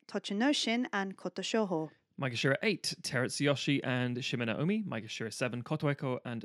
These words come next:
Speaker 2: Takarafuji. Maegashira six, Wakamoto Haru and Ura.
Speaker 1: Maegashira five, Tobizaru and Onosho.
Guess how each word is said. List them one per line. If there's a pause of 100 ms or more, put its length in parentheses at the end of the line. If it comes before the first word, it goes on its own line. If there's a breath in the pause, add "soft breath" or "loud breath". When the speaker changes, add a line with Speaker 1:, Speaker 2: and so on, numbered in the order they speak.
(120)
Speaker 2:
Takarafuji. (380 soft breath)
Maegashira
six,
Wakamoto
Haru
and (120)
Ura. (1000)
Speaker 1:
Maegashira
five,
Tobizaru
and
Onosho.